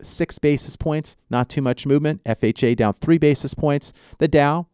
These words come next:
only up twelve. Nasdaq reversed, uh, I mean, a loss of the last few weeks, I think. The last few weeks we've been down, but Nasdaq was up a hundred and thirteen. S and P up five. Crude oil down a dollar sixty-five,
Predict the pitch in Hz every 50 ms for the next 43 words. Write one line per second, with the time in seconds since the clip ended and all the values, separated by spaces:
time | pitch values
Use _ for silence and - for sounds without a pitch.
0 | _ _ _ - 127 147 165 180 175 170 170 - - - 151 143 143 156 175 190
1 | - - _ _ _ _ _ _ 135 147 165 185 190 - - 190 185 - 202 214
2 | 214 175 170 165 165 175 - - - - _ _ _ _ _ _ _ _ _ -
3 | - 160 165 165 185 190 185 - - 202 190 190 208 254 285 277 - - 156 139
4 | 143 147 156 165 180 - - - - - 208 254 269 208 110 104 - - - 104
5 | - - 117 139 - - - _ _ _ _ - 190 208 220 - - - 170 156
6 | 143 143 - - - 127 135 127 127 120 127 127 135 160 196 202 - - - -
7 | - - - 151 165 170 170 180 170 - 180 - 175 160 - 160 156 - _ _
8 | _ _ - - 104 98 139 151 160 165 165 156 147 - - 143 123 120 - -
9 | - - - 156 156 139 123 95 90 104 - - 123 - - 131 127 123 120 -
10 | - 143 135 135 143 160 175 - - - 175 165 156 160 160 156 160 165 170 -
11 | _ _ _ - - - 131 131 131 139 135 - 120 110 131 123 139 147 143 143
12 | - - 151 143 - - 147 135 - - 143 147 156 165 170